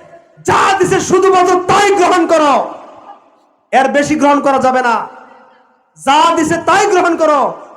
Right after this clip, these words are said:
"ওমা নাহাকুম আনহু ফান্তাহু।" যা থেকে তোমাকে নিষেধ করছে তা বর্জন করো। এত সহজ না।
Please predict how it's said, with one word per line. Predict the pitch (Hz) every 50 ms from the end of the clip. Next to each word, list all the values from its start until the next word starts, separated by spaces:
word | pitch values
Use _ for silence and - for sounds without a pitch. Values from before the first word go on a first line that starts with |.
| -
"ওমা | - - 294 302 320 311 277
নাহাকুম | 277 311 311 330 320 311 320 311 311
আনহু | 320 302 285 262 285 285
ফান্তাহু।" | 285 294 277 277 233 277 269 220 269 269 240 190 160 156 - - - - -
যা | 190 240 330 339 - 330
থেকে | - 330 294 311
তোমাকে | 311 311 302 302 302 285 269
নিষেধ | 269 277 269 - 302 302 302 -
করছে | 277 262 254 262 247
তা | 240 247 254 240
বর্জন | 240 240 240 - - 226 220 208 -
করো। | 208 196 190 175 165 139 - - - - - - - - _ _ _ _ _ _ _ _ _ _ _ _ _ _ _ _ _ _ _ _ _ _ _ _ _ _ _ _ _
এত | 170 165 - 196
সহজ | 190 - 208 214 220 233 233 226 220
না। | 254 247 240